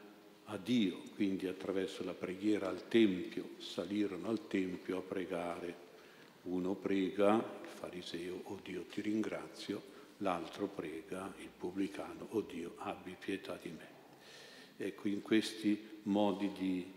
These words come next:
mettersi a pregare c'è un coinvolgimento anche della relazione col prossimo, non solo con Dio, perché come uno prega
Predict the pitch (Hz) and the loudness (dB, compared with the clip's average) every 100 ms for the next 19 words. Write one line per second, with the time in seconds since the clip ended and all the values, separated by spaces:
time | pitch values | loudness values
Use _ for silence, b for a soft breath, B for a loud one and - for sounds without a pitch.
0 | - - 107 98 98 - - 95 107 104 | -14 0 0 0 -6 -6 -6 -4 0 0
1 | 95 90 87 90 101 - B B B B | 2 -2 -2 -4 -6 -8 B B B B
2 | - - 104 - 110 98 - 98 95 98 | -8 2 2 4 2 4 2 2 4 2
3 | 98 104 98 95 92 - 101 - 98 95 | 4 4 4 0 -2 -2 -4 -4 -6 -4
4 | 92 - 90 - B B - 92 92 95 | -6 -8 -10 -10 B B -8 -2 -2 0
5 | 92 90 92 - 101 92 - 90 90 113 | -2 -2 -6 -4 -4 -4 -4 -6 -2 2
6 | 107 - - 92 87 92 92 - 101 92 | 2 0 -8 -8 -8 -10 -10 -6 -4 -4
7 | 92 - 90 87 107 90 - - B B | -4 -6 -8 -2 -2 -2 -8 -18 B B
8 | B B - 98 - 104 - 113 104 101 | B B -2 0 2 -2 0 2 4 4
9 | 101 107 101 98 98 - 104 98 - 95 | 6 8 8 6 0 2 4 2 0 -4